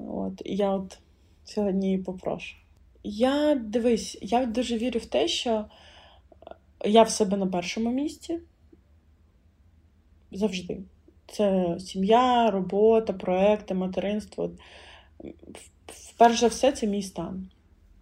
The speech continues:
Для того, щоб, в принципі, тримати той ритм і темп, який я собі задала. А потім вже всі інші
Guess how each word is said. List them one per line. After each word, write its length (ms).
Для 120
того, 280
щоб, 400
в 40
принципі, 400
тримати 420
той 340
ритм 320
і 40
темп, 340
який 280
я 120
собі 240
задала. 380
А 120
потім 440
вже 760
всі 300
інші 600